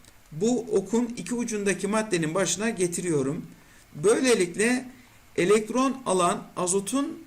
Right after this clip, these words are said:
sayısını da eşitledim. Ee, karbon tamam, azot tamam. Geriye kaldı hidrojenle oksijen. Oksijen kontrol için kullanılır. Sıra geldi hidrojene eşitlemeye.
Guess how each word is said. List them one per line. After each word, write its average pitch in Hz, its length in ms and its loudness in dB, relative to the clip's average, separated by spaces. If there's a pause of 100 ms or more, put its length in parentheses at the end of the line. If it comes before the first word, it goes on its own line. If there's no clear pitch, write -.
(140)
sayısını 220 680 2
da 214 60 4
eşitledim. 139 720 -2 (720)
Ee, 170 420 0
karbon 220 480 2
tamam, 170 580 0
azot 196 440 2
tamam. 180 440 -2
Geriye 220 320 2
kaldı 214 280 2
hidrojenle 202 1000 2
oksijen. 190 640 0 (540)
Oksijen 226 540 0
kontrol 233 320 2
için 226 280 0
kullanılır. 185 500 0
Sıra 233 300 4
geldi 180 360 2
hidrojene 175 520 2
eşitlemeye. 147 680 0